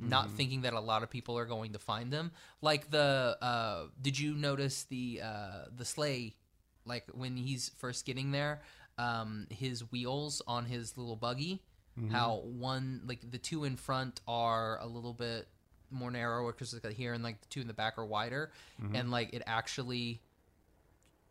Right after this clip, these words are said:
Speaker 1: they do a really good job of, like, actually showing, like, the treads, how they're
Speaker 2: Mm-hmm.
Speaker 1: mismatched.
Speaker 2: Oh, yeah.
Speaker 1: And, like, whenever he turns, they actually, like, join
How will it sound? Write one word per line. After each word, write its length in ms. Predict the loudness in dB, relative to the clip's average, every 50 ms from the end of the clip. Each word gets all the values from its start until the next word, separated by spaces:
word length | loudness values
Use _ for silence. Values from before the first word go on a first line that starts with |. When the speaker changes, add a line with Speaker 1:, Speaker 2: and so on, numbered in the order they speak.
| _ -20 -20 -20 _ _ _ _ _ _ _ _ -4
Speaker 1:
they 160 | 0 2 4 4
do 180 | 6 6 6
a 40 | 6
really 220 | 6 6 6 6
good 80 | 4 4
job 140 | 4 2 2
of, 80 | 0
like, 160 | 0 -2 -2 0
actually 380 | 0 0 0 0 0 -2 -2 0
showing, 360 | 0 0 0 0 0 -2 -2
like, 240 | -4 -4 -6 -6 -8
the 80 | -8 -6
treads, 580 | -6 -4 -2 -2 -2 -2 -2 -4 -4 -6 -8 -10 -14 -14 _
how 140 | 0 2 2
they're 140 | 2 4 2
Speaker 2:
Mm-hmm. 160 | 2 0 0
Speaker 1:
mismatched. 760 | -2 -2 -2 0 0 2 2 0 0 0 0 0 0 -2 -4 -8 -8 -4
Speaker 2:
Oh, 180 | 0 0 2 2
yeah. 320 | 2 0 0 0 0 -2 -4 -8 _ _ _ -2
Speaker 1:
And, 260 | 0 0 0 2 0
like, 180 | 0 -2 -2 -2
whenever 340 | -4 -2 -2 -2 -2 -2 -4
he 100 | -6 -8
turns, 380 | -6 -4 -2 0 0 0 0 0
they 100 | -2 0
actually, 400 | 0 -2 -4 -2 -4 -4 -4 -2
like, 260 | -2 -4 -6 -6 -8
join 600 | -8 -8 -6 -4 -4 -2 -2 0 0 -2 -2 -4